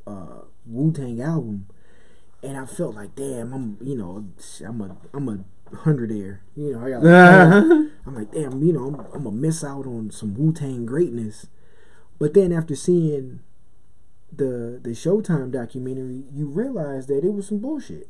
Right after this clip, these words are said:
Speaker 1: So I'm like, "Oh yeah, that, that little, uh, Wall Street dude, he can have that trash."
Speaker 2: Yeah.
Speaker 1: 'Cause it wasn't a Wu-Tang album.
Speaker 2: Yeah, no, it was a whole bunch of pieced together shits and shit like that. <sighs> Yeah, but
Speaker 1: Ooh, that's a good taste.
Speaker 2: I, so I, um, I recently went to New York.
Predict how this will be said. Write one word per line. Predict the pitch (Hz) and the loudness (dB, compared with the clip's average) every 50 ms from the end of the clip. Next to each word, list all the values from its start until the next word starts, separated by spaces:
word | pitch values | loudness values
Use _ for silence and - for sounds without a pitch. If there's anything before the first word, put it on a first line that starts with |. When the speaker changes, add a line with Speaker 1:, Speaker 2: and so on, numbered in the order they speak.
| - - | -18 -16
Speaker 1:
So | - 175 202 | -8 -8 -6
I'm | 262 269 226 | -6 -4 -4
like, | 185 156 139 131 120 | -4 -4 -4 -6 -6
"Oh | 131 123 | -8 -8
yeah, | 107 98 95 87 80 85 | -8 -8 -10 -12 -12 -10
that, | 113 131 139 135 - - | -8 -8 -8 -8 -8 -10
that | - 131 127 123 | -10 -8 -8 -4
little, | 131 135 131 127 123 123 120 113 113 113 - | -4 -2 -2 -2 -4 -6 -8 -10 -12 -14 -14
uh, | 107 117 110 104 104 101 - - - - - - - - - - - - | -14 -12 -12 -12 -12 -14 -16 -16 -18 -18 -18 -18 -18 -16 -16 -16 -16 -12
Wall | 113 120 135 135 127 | -10 -8 -8 -8 -8
Street | - - 127 120 113 | -8 -8 -8 -6 -6
dude, | 117 117 117 113 110 107 101 95 - - - - | -6 -6 -6 -6 -8 -10 -12 -14 -16 -18 -8 -4
he | 165 226 185 | -4 -2 -2
can | 131 98 | -4 -8
have | 87 85 82 82 | -10 -12 -14 -14
that | - - - | -14 -16 -18
trash." | - - 64 - - - - - - - - - | -18 -18 -18 -18 -18 -18 -18 -18 -18 -18 -14 -6
Speaker 2:
Yeah. | 117 107 104 101 98 | -2 0 0 0 0
Speaker 1:
'Cause | 95 - - 147 135 | -2 -2 -4 -2 -2
it | 151 | 0
wasn't | 139 139 143 131 131 131 | 0 0 -2 -2 -4 -6
a | 131 | -8
Wu-Tang | 123 120 113 123 143 147 131 127 135 131 123 120 131 | -8 -8 -8 -6 -6 -6 -6 -8 -10 -8 -8 -8 -10
album. | 135 139 - 165 - - - - - - - - | -10 -12 -14 -16 -16 -16 -18 -18 -18 -18 -18 -10
Speaker 2:
Yeah, | - 101 110 107 101 98 95 95 | -4 -2 0 0 0 0 -2 -2
no, | 101 98 95 95 107 | -2 -4 -2 -2 -2
it | 120 | -2
was | 131 127 123 | -2 0 0
a | 113 | 0
whole | 113 113 110 | 0 0 0
bunch | 110 113 107 - | 0 0 -2 -4
of | - 80 80 | -8 -8 -8
pieced | - - 110 98 98 - - | -4 -2 -2 -2 -2 -4 -6
together | 90 85 95 90 87 85 87 | -6 -6 -6 -6 -6 -6 -8
shits | 90 - - - 87 87 85 - - - | -10 -10 -12 -10 -8 -8 -8 -8 -10 -10
and | - 82 85 85 | -10 -10 -10 -10
shit | - - - 78 - - | -12 -14 -14 -14 -12 -12
like | - 78 76 76 | -12 -12 -12 -10
that. | - 82 78 82 165 - - - - - - - - - - - - - - - | -10 -10 -10 -10 -12 -14 -16 -18 -18 -18 -18 -18 -18 -18 -18 -18 -18 -18 -16 -16
<sighs> | - - - - - - - - - - - - - - - - - | -16 -16 -16 -16 -18 -18 -18 -16 -16 -16 -16 -16 -18 -18 -18 -16 -14
Yeah, | 101 98 101 95 90 87 87 85 | -12 -12 -10 -10 -8 -8 -8 -8
but | 80 82 82 - | -8 -10 -8 -8
Speaker 1:
Ooh, | 151 180 147 | -6 -6 -6
that's | - - 165 - | -6 -8 -12 -12
a | - | -14
good | 156 - 160 - - | -16 -16 -16 -16 -14
taste. | - - 170 160 - - - - - | -10 -8 -8 -8 -10 -16 -12 -6 -2
Speaker 2:
I, | 135 143 156 | 0 0 0
so | 156 - 160 | 2 4 4
I, | 156 160 160 - - - - - | 6 6 6 6 4 2 2 0
um, | - 151 156 147 | -2 -2 -2 0
I | 131 143 | 0 2
recently | 151 160 165 160 160 - 156 143 143 | 2 2 2 2 0 -2 -2 0 0
went | 139 135 | -2 -2
to | - 131 | -4 -4
New | 123 123 | -2 0
York. | 120 117 117 120 123 117 - - | 2 4 6 6 6 4 2 0